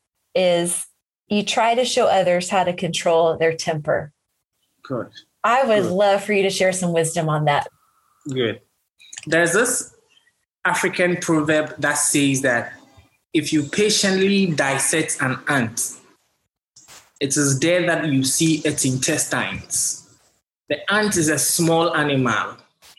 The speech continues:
Speaker 2: And if you would want to see its intestines, then you, it means you will have to have a lot of patience to dissect and see it. I believe in being humble.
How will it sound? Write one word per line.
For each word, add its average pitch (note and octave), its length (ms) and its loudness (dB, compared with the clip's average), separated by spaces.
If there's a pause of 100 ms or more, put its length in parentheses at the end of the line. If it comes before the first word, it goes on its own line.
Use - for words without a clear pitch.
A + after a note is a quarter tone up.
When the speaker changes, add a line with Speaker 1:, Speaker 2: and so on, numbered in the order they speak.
(160)
Speaker 2:
And C#3+ 200 -2
if C#3+ 140 0
you D3+ 140 2
would D3+ 160 2
want G3 300 2
to E3+ 100 0
see F#3 320 0
its D#3+ 220 -2
intestines, D3 800 -2
then C#3+ 160 0
you, C#3+ 320 0
it D3 100 0
means E3+ 300 2
you D3+ 60 2
will D#3 100 2
have F#3 180 0
to D3 100 -2
have D3+ 140 0
a C#3+ 80 2
lot D3+ 400 2
of - 220 -2
patience C#3+ 880 0 (340)
to C#3 100 -2
dissect C3 840 -2 (280)
and B2 140 -2
see C#3 340 2
it. - 260 -10 (960)
I D#3 140 0
believe F#3+ 420 2
in D3 300 -2 (100)
being F3+ 260 2
humble. C#3 520 0